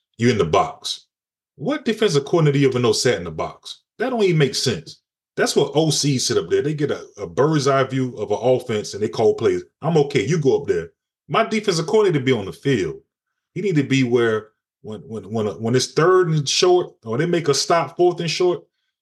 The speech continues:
and the guys run off the field, I need my, my coordinator on the field slapping hands, but, you know what I mean, getting in the mix. That's how your defensive coordinator is supposed to be. He was in the box calling plays at the beginning of the season.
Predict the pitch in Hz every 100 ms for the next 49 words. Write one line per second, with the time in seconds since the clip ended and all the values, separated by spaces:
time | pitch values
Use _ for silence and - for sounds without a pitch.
0 | _ - 110 107 160 156 143 160 156 151
1 | - 180 175 165 185 180 151 127 120 127
2 | 151 151 165 139 135 123 117 101 - 135
3 | 120 113 110 _ _ - 143 127 117 120
4 | 135 123 113 - - 92 131 110 104 127
5 | 127 123 131 127 120 - _ _ 131 131
6 | 120 101 117 160 - - _ _ _ 151
7 | 160 131 117 113 123 - 107 92 82 104
8 | 82 71 69 _ _ _ _ _ _ _
9 | _ 277 180 127 98 82 113 - - 101
10 | 90 82 95 87 82 80 87 85 80 87
11 | 82 78